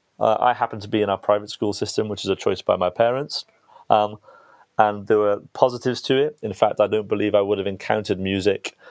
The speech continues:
in the way I did had I not been in that school at that time, at fourteen, fifteen years old, um, the school happening to buy a tuba and me really wanting to play it. Um, that, you know, was, was serendipity, and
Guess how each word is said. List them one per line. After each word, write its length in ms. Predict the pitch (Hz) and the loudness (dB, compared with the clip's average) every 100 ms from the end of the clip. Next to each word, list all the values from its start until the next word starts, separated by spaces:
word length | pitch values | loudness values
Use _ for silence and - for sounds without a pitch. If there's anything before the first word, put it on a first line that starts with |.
| - - - | -20 -14 -4
in 100 | 98 | -2
the 80 | 98 | 2
way 140 | 98 | 2
I 120 | 95 | 2
did 260 | 92 98 95 | 0 0 0
had 140 | 101 | 0
I 80 | 92 | 0
not 260 | 95 95 - | -2 -4 -2
been 140 | 95 | -2
in 80 | 95 | 2
that 160 | 95 - | 0 -2
school 340 | - 98 92 | -2 0 0
at 100 | 90 | 0
that 180 | 92 - | 0 0
time, 480 | - 120 135 143 143 | 0 0 0 -10 -8
at 220 | 98 - | -8 -8
fourteen, 420 | - 104 98 104 95 | -2 -2 0 -4 -6
fifteen 380 | - - 104 95 | -6 -6 -4 -2
years 220 | 95 95 | -2 0
old, 440 | 101 98 101 - - - - - - | 0 0 -4 -8 -16 -20 -18 -8 0
um, 240 | 95 92 | 0 0
the 100 | 85 | -8
school 260 | - - 98 | -4 0 0
happening 320 | - 98 101 95 | 0 -4 -4 -4
to 60 | |
buy 200 | 90 92 | 2 2
a 60 | 92 | 0
tuba 540 | - 104 98 98 98 95 | -4 -4 0 0 0 -4
and 120 | 92 | -4
me 160 | 98 | -4
really 260 | 95 95 95 | -2 -2 -2
wanting 340 | 92 95 101 | -2 -4 -8
to 80 | 95 | -8
play 240 | - 107 131 | 0 2 2
it. 240 | - - _ - - - - | -6 -16 _ -20 -20 -14 -2
Um, 520 | 101 101 98 98 107 - _ _ _ - 98 | 0 2 0 -4 -8 -18 _ _ _ -8 2
that, 240 | 104 - - - | 2 2 -8 -4
you 120 | 101 | 0
know, 160 | 101 | 0
was, 320 | 98 95 - - | 0 -2 -4 -4
was 160 | 98 | -2
serendipity, 760 | - 104 98 92 - - 107 101 | 2 0 0 -4 -6 -2 0 0
and 320 | 98 101 | -2 -10